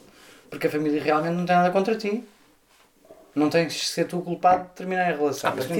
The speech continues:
Speaker 1: interessa.
Speaker 2: não terá, não é?
Speaker 1: Pois.
Speaker 2: Pode ter ou não, mas
Speaker 1: Não interessa. A família se calhar nem sabe as razões pela qual se acabou. Simplesmente sabe-se que acabou e pronto.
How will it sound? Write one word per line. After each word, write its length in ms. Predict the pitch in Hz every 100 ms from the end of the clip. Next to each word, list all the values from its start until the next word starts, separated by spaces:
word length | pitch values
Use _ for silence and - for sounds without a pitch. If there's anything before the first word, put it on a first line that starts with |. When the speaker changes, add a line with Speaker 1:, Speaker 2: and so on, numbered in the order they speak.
| 226
Speaker 1:
interessa. 140 | 226
Speaker 2:
não 80 | 170
terá, 220 | 180 285
não 140 | 311 165
é? 100 | 247 - - -
Speaker 1:
Pois. 140 | 466
Speaker 2:
Pode 100 | 508
ter 160 | - 123
ou 60 | 156
não, 160 | 294
mas 280 | 294 247 -
Speaker 1:
Não 80 | 196
interessa. 480 | 208 226 - 98 101 _ _ _ _ -
A 40 |
família 240 | - 196 214
se 80 | 208
calhar 200 | 214 220
nem 120 | 196
sabe 380 | - 196 202 190
as 80 |
razões 320 | 147 151 175 196
pela 220 | 143 127
qual 180 | 196 190
se 140 | 180
acabou. 600 | 170 135 120 113 107 -
Simplesmente 440 | - 135 127 147
sabe-se 340 | - 180 180 -
que 140 | 147
acabou 500 | 131 120 117 165 196
e 40 | -
pronto. 280 | - -